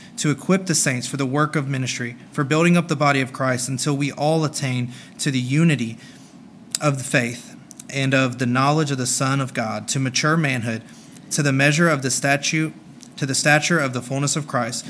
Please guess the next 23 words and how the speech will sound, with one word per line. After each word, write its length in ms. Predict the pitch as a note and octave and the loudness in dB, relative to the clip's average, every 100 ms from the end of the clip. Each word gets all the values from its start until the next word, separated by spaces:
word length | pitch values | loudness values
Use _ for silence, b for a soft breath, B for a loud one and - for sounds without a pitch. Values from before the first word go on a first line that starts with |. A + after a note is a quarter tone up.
| B - | B -8
so 120 | D3+ | 2
that 160 | C#3+ C3+ | 2 4
we 140 | D#3 | 2
may 160 | D#3+ C3+ | 2 2
no 260 | C3+ C#3 | 2 2
longer 360 | E3 D3+ C3+ C3 | 2 2 0 0
be 160 | B2+ B2+ | -2 -2
children 440 | - C#3 B2 A#2 | 0 -2 -2 -4
tossed 380 | - C#3 B2 - | -2 0 0 -2
to 200 | D#3 D#3 | 0 2
and 160 | D#3 D3 | 2 -2
fro 300 | D3 C3+ B2+ | 0 0 2
by 100 | B2+ | 0
the 100 | B2 | 0
waves 400 | B2+ C#3 C#3+ B2+ | 2 2 2 0
and 160 | B2 | -4
carried 260 | C3 C#3 D3 | 0 0 0
about 360 | C#3 B2+ B2 B B B | 0 0 -2 B B B
by 120 | B2+ | 0
every 260 | B2+ D3 D3+ | 4 4 4
wind 220 | C#3+ C#3 | 2 0
of 80 | B2+ | 0
doctrine, 520 | B2+ B2 - A#2+ A#2+ | 0 0 -4 -8 -10